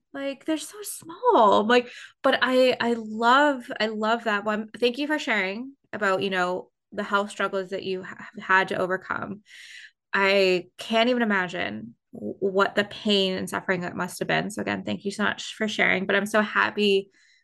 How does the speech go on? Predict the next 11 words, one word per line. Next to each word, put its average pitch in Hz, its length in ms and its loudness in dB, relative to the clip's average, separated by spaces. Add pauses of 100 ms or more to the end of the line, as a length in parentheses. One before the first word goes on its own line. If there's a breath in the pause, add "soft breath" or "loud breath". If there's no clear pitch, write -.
(100)
that - 100 -6
you're 208 120 0 (140)
back 202 420 2
and 196 100 -10
you're 185 120 -10
able 185 520 -4 (160)
to 175 600 -4 (160)
be 202 80 -2
part 208 280 2
of 226 40 6
this 226 160 2